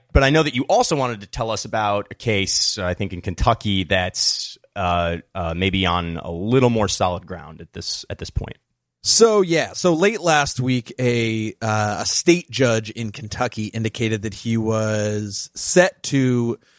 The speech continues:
Speaker 2: strike down Governor Andy Beshear's, uh, various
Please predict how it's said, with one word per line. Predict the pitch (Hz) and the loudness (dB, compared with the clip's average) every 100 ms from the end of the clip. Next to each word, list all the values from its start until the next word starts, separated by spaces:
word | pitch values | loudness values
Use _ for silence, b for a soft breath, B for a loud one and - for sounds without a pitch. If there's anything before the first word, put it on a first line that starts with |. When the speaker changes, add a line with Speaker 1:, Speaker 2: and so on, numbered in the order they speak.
| b | b
Speaker 2:
strike | - - - 175 180 - | -6 -4 4 4 4 0
down | 135 127 113 104 | -2 -2 -4 -2
Governor | 127 120 117 113 - | 0 0 0 -2 -2
Andy | 120 120 110 | -2 -2 -2
Beshear's, | 110 - 117 117 113 107 104 104 - | -2 -4 -2 -2 0 -2 -4 -6 -4
uh, | 113 107 | -2 -2
various | 101 110 110 107 104 - - | 0 2 2 0 -2 -4 -6